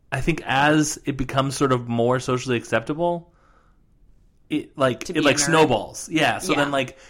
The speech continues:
Speaker 1: you get these really great writers that have never grown up n-, thinking that it was anything but awesome to, you know, write Star Wars stuff. It
Speaker 2: Right.
Speaker 1: doesn't surprise me at all that Griffin wrote a Star Wars story.
Speaker 2: Yeah.
Speaker 1: Because it's that whole thing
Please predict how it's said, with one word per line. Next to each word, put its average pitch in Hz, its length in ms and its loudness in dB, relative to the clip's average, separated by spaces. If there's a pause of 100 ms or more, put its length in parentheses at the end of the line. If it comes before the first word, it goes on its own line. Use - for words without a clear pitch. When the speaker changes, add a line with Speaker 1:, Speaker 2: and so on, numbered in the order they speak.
(120)
Speaker 1:
you 147 100 0
get 170 160 6
these 156 140 0
really 156 160 4
great 139 140 2
writers 151 380 2
that 135 120 4
have 131 100 -2
never 151 320 2
grown 135 260 0
up 139 300 2 (600)
n-, 131 420 -10
thinking 147 380 -2
that 131 120 0
it 123 80 -6
was 127 360 -4 (220)
anything 131 540 -4
but 120 180 0
awesome 123 460 -2
to, 117 280 -4 (160)
you 123 120 -4
know, 107 180 -2
write 117 560 -2
Star 165 260 2
Wars 120 240 4
stuff. - 200 -2 (180)
It 180 60 -6
Speaker 2:
Right. 170 100 2
Speaker 1:
doesn't 190 220 4
surprise 165 280 4
me 151 80 -2
at 143 80 -2
all 156 140 4
that 135 100 -4
Griffin 120 400 -4
wrote 117 160 0
a 104 60 -6
Star 110 180 -2
Wars 98 180 -10
story. - 300 -14
Speaker 2:
Yeah. 139 260 -2 (520)
Speaker 1:
Because 123 500 0 (300)
it's 143 200 0
that 135 160 4
whole 131 280 2
thing 127 580 -2